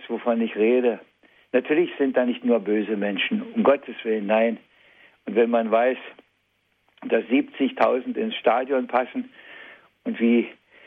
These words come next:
ängstlich besorgt wohl die Vorbereiter waren, dass sie meinten, die vierzigtausend vielleicht vor dem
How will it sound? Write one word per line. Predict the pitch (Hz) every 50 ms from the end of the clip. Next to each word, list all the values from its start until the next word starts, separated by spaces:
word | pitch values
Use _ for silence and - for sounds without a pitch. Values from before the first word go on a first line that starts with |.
| - - - - - -
ängstlich | 170 165 180 190 - - - - 151 156 - -
besorgt | - 151 135 110 143 139 143 151 156 151 - - -
wohl | 123 120 147 151 135
die | 135 139
Vorbereiter | 117 - 143 147 156 151 160 156 135 139 135 147 - - 143 131 110
waren, | 120 123 127 135 135
dass | 131 131 123 -
sie | 131 120
meinten, | 117 120 120 123 139 143 131 - 131 131 117
die | 123 123 120 120
vierzigtausend | 117 - - 139 151 156 - - 143 123 - - - 120 117 131 135 135 135 131 110 -
vielleicht | - 127 120 123 131 139 - -
vor | - 131 120
dem | 120 123 113 113 123 165 196 226 214